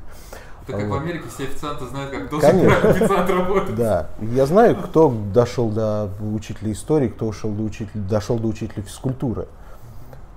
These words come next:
Speaker 2: Вот поэтому, да, я чаще конфликтую и пытаюсь раз-, разбираться, ставя на место учителей. Может, это неправильно. А по поводу использования каких-то ресурсов в школе периодически директор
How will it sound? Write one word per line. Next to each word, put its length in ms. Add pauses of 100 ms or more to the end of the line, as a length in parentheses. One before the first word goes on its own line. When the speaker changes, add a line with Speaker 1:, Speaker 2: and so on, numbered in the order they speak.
(160)
Speaker 2:
Вот 160
поэтому, 520 (360)
да, 80
я 220
чаще 300
конфликтую 580
и 20
пытаюсь 640 (1300)
раз-, 340
разбираться, 640
ставя 380
на 120
место 560 (640)
учителей. 480
Может, 220
это 160
неправильно. 520 (320)
А 80
по 140
поводу 640
использования 520
каких-то 320
ресурсов 460
в 40
школе 280
периодически 680
директор 540